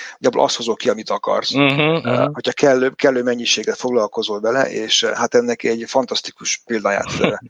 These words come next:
Speaker 2: <laughs>
Speaker 1: láttam egyébként. Tehát, ö, <laughs> tehát, ö, tényleg ezt lehet, lehet szépen rétegenként leámozni. Ha megnézed, hogy hány, ö,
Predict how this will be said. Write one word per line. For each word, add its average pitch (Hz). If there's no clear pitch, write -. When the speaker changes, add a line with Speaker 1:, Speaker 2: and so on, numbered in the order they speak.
Speaker 2:
<laughs> -
Speaker 1:
láttam 107
egyébként. 92
Tehát, 104
ö, 110
<laughs> -
tehát, -
ö, -
tényleg -
ezt -
lehet, 143
lehet 123
szépen 117
rétegenként 104
leámozni. 98
Ha 104
megnézed, 117
hogy -
hány, 110
ö, 98